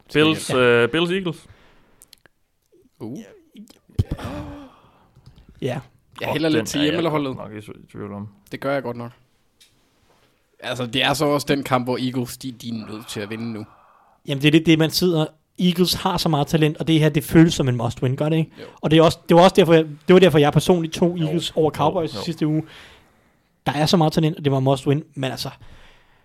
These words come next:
Speaker 1: Hvad siger
Speaker 2: jeg,
Speaker 1: odds
Speaker 2: jeg,
Speaker 1: for
Speaker 2: jeg tager Bills, tror jeg.
Speaker 3: Det er meget tæt.
Speaker 2: Jeg tager
Speaker 3: Men
Speaker 2: Bills,
Speaker 3: det er
Speaker 2: tror jeg,
Speaker 3: også,
Speaker 2: fordi
Speaker 3: øh,
Speaker 2: at jeg kan simpelthen, altså
Speaker 1: To ti på Eagles.
Speaker 3: Ja,
Speaker 1: En femogfirs på Bills.
Speaker 3: Ja.
Speaker 2: Det er bare lige nu, der, der
Speaker 1: Du tager Bills?
Speaker 2: Ja,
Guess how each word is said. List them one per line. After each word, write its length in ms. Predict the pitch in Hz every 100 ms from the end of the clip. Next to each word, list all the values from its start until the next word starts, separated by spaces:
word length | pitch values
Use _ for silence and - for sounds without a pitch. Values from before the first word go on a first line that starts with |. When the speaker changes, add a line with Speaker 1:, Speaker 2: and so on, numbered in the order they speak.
| _ _ _ -
Speaker 1:
Hvad 120 | 110
siger 120 | 110
Speaker 2:
jeg, 60 | 95
Speaker 1:
odds 180 | 214
Speaker 2:
jeg, 120 | 160 196
Speaker 1:
for 80 | 196
Speaker 2:
jeg 140 | 202
tager 160 | 240 208
Bills, 280 | 196 269
tror 160 | - 220
jeg. 80 | 185
Speaker 3:
Det 60 | 131
er 40 | 127
meget 200 | 117 113
tæt. 320 | - 110 -
Speaker 2:
Jeg 100 | 196
tager 140 | - 208
Speaker 3:
Men 80 | 190
Speaker 2:
Bills, 120 | 220
Speaker 3:
det 60 | 226
er 20 |
Speaker 2:
tror 60 | 208
jeg, 80 |
Speaker 3:
også, 160 | 190 -
Speaker 2:
fordi 240 | 160 160 170
Speaker 3:
øh, 60 |
Speaker 2:
at 80 | 151
jeg 100 | 156
kan 100 | 147
simpelthen, 380 | - 185 180 156
altså 240 | - - 160 - - -
Speaker 1:
To 140 | 139
ti 200 | 131 135
på 100 | 131
Eagles. 400 | 120 120 - _ - 220
Speaker 3:
Ja, 100 | 139
Speaker 1:
En 60 |
femogfirs 420 | 143 123 113 123
på 100 | -
Bills. 360 | 113 117 117 - _ -
Speaker 3:
Ja. 60 | 120 - _ _ _ _ _ _ _ - -
Speaker 2:
Det 360 | - - -
er 40 | 147
bare 260 | 170 180 170
lige 140 | 180
nu, 180 | 185 185
der, 120 | 175 170
der 220 | 160 160 - - - - -
Speaker 1:
Du 60 | 147
tager 160 | 170
Bills? 300 | 147 156 -
Speaker 2:
Ja, 80 | -